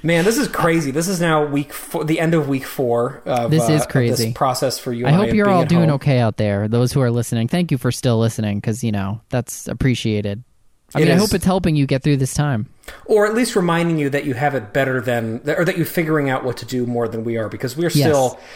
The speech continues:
Speaker 1: I mean, I feel
Speaker 2: Yes.
Speaker 1: like, eh, so every week, something that I'm kind of taking away from this experience, I love how I'm saying that like we're about to be done with it. We're like, we have so much more of this to go.
Speaker 2: <laughs>
Speaker 1: But in
Speaker 2: Indeed.
Speaker 1: terms of something that I know I'm going to take away from this is this
Speaker 2: Yeah.
Speaker 1: feeling that each week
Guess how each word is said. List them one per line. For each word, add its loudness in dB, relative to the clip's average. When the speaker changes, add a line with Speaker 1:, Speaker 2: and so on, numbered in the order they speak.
Speaker 1:
I 0
mean, 0
I 0
feel 0
Speaker 2:
Yes. -
Speaker 1:
like, -2
eh, -4
so -4
every 0
week, -2
something 0
that 0
I'm -4
kind -2
of -4
taking -2
away 0
from -4
this -4
experience, -6
I 0
love 2
how 2
I'm -2
saying -2
that -2
like -6
we're 0
about -2
to -12
be -2
done -4
with -6
it. -8
We're 0
like, -4
we 0
have 0
so 0
much 2
more 2
of 0
this -4
to 0
go. 0
Speaker 2:
<laughs> -8
Speaker 1:
But 4
in 4
Speaker 2:
Indeed. 6
Speaker 1:
terms 2
of -2
something -2
that 0
I 2
know 2
I'm 0
going 0
to 0
take -2
away 0
from -4
this -4
is -4
this -4
Speaker 2:
Yeah. 0
Speaker 1:
feeling -2
that -2
each -2
week -4